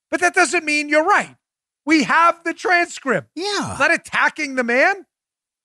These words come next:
Speaker 1: I'm attacking the information. We have the transcript.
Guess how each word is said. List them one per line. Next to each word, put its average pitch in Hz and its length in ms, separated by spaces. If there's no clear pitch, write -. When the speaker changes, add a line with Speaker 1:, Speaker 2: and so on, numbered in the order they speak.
Speaker 1:
I'm 294 140
attacking 330 520
the 302 160
information. 339 440
We 427 240
have 349 260
the 349 120
transcript. 349 960